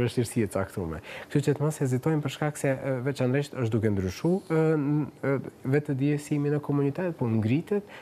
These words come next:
në dita ditës shohim raste të reja që kërkojnë shërbimet tona, veçanërisht gjë e bukur është nënat me depresion postpartum, sepse që në javët e para ato fillojnë dhe ndjehen komplet ndryshe, mirë po, ëm,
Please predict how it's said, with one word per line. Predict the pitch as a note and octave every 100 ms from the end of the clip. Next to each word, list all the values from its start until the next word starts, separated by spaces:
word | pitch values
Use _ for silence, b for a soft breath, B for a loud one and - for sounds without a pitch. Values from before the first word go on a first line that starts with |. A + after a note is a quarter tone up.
| B
në | C3+
dita | B2 B2+ C3
ditës | C3 C3 B2
shohim | C#3 C3 B2
raste | B2+ B2+
të | - A2
reja | A#2 C#3
që | D3
kërkojnë | D3 D3 D#3+ D#3
shërbimet | - D3+ D#3 D#3+
tona, | E3 E3 D3
veçanërisht | B2 D3 D#3+ D3+ D3 D3 C#3+
gjë | D#3 D3
e |
bukur | C#3 D3 D3 D3
është | C#3+ D3
nënat | C#3+ C#3 C3
me | C3+
depresion | C#3 C#3+ C3 C#3
postpartum, | C#3 C#3+ - C#3+ C#3+ C#3+ C#3+ B B B
sepse | - D3 - C#3
që | - D3
në | C#3
javët | C3 B2+ B2+
e |
para | B2+ C#3 C#3
ato | C3+ C3+
fillojnë | C#3+ C#3 C3
dhe | C3
ndjehen | B2 C#3 C#3
komplet | C#3 C3+ C#3 B2+
ndryshe, | B2+ B2+ D3 E3 A#3+ A#3+ B B B B -
mirë | A#2+ C#3 F#3+ E3
po, | E3+ F#3 F#3
ëm, | D3 C#3+ C#3 C3 B2